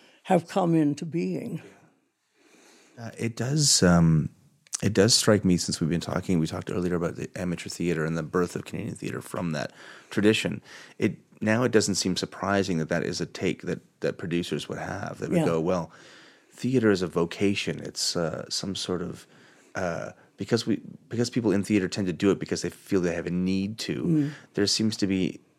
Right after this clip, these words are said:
Speaker 3: it seems to be easy to make the excuse that, "Well, we don't have to pay you like a real worker.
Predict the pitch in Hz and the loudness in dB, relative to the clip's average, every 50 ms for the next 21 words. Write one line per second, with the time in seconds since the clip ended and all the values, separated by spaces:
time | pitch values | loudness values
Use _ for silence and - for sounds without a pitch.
0 | _ _ _ _ _ _ _ _ - 101 104 - - 110 98 - - 107 - - | _ _ _ _ _ _ _ _ -10 -8 -6 -4 -2 -2 -2 -2 -2 -4 -2 0
1 | 101 110 110 113 95 95 90 92 90 87 - 87 85 80 - - - - - 92 | 0 2 2 0 -2 0 0 0 0 0 0 -2 -2 -2 -2 -4 -4 0 0 0
2 | 87 85 - - - - - - - 64 - - - - - - - - - - | 2 2 0 -2 -2 -4 -4 -2 -4 -6 -4 -6 -8 -10 -10 -14 -14 -18 -18 -16
3 | _ - - - - - - - _ - - 92 82 69 58 50 50 - - - | _ -12 -12 -12 -14 -20 -20 -20 _ -12 -6 -6 -6 -4 -4 -6 -6 -8 -12 -16
4 | - - - - _ - 90 85 - 85 82 90 101 98 98 92 87 82 85 80 | -20 -20 -20 -12 _ -4 -4 -2 -2 -4 0 0 2 2 4 2 2 2 0 -2
5 | 69 69 - 78 78 76 | -2 -2 -2 -2 -2 -2